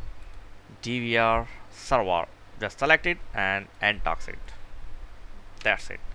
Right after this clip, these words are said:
Now hopefully, uh, this will work with me. Let's see. Okay,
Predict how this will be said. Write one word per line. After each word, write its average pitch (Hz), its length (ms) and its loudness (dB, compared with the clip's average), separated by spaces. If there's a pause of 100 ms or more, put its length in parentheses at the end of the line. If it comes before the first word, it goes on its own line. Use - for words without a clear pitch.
(1300)
Now 131 180 8
hopefully, 185 640 4 (220)
uh, 123 100 2
this 127 180 -2
will 117 160 -4
work 131 320 6
with 117 180 -6
me. 139 420 -2 (500)
Let's 110 240 0
see. 147 720 -4 (2750)
Okay, 104 680 -4